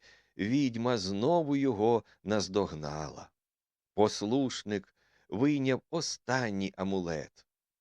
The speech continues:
наказав йому стати піщаною горою і кинув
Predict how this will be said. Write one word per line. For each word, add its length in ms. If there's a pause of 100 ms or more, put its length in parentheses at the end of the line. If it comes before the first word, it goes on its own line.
(180)
наказав 720
йому 260
стати 640 (380)
піщаною 840
горою 680 (440)
і 140
кинув 600